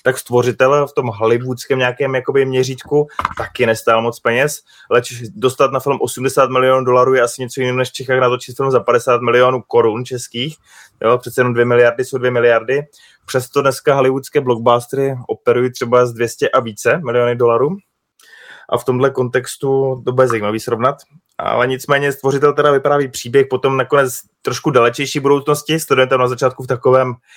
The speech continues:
eh, jako videodeníku, takovým věstníku, asi jak, jak kdysi v minulém stole režimu, takhle vysílají nějaký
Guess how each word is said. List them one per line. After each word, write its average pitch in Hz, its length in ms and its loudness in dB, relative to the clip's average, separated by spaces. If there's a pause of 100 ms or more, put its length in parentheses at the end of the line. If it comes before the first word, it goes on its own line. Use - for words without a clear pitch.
(420)
eh, 117 260 2 (100)
jako 123 260 2
videodeníku, 135 920 2 (240)
takovým 113 320 -2
věstníku, 131 520 2 (120)
asi 123 260 -2
jak, 120 120 4
jak 120 200 0
kdysi 120 500 -2
v 117 40 -2
minulém 123 360 2
stole 120 500 4
režimu, 123 480 0 (140)
takhle 120 200 -2
vysílají 123 420 0
nějaký 123 480 -4